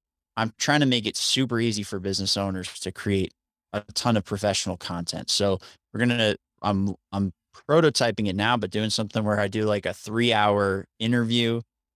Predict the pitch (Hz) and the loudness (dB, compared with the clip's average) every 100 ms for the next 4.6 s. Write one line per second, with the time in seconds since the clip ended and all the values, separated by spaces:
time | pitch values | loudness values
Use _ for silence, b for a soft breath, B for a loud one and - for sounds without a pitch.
0 | _ - 127 120 - 123 120 - - 127 | _ -4 -2 -2 0 0 2 0 -2 2
1 | 123 - 113 - - 92 - 90 85 85 | 2 0 -4 -4 -8 -12 -8 -6 -6 -8
2 | 87 82 - - 101 101 110 101 90 95 | -6 -6 -6 -2 0 0 0 -2 -2 -4
3 | 92 95 107 143 139 127 113 117 120 113 | -4 -4 -2 0 0 0 0 -2 -2 -4
4 | 104 - 98 - 98 - | -2 -2 -2 -2 -4 -8